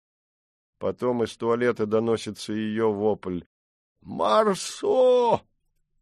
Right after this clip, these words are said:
Она шлепается на пол. В коридоре слышны шаги.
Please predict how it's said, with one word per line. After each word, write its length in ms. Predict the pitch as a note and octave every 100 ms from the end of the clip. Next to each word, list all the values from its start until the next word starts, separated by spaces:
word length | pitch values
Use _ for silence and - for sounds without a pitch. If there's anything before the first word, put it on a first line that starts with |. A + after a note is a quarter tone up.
| _ _ _ _ _ _ _ _ _
Она 340 | - A2+ A2+ G#2
шлепается 680 | - A2+ G#2+ G2 F2+ -
на 200 | F#2 G#2+
пол. 220 | C3 D3 - _ _ _ _ _
В 140 | _ -
коридоре 560 | A#2+ A#2+ B2 C3+ B2+
слышны 580 | A#2 G#2+ A2+ - G#2+ A#2+
шаги. 540 | G#2+ G#2+ G2+ E2+ D#2+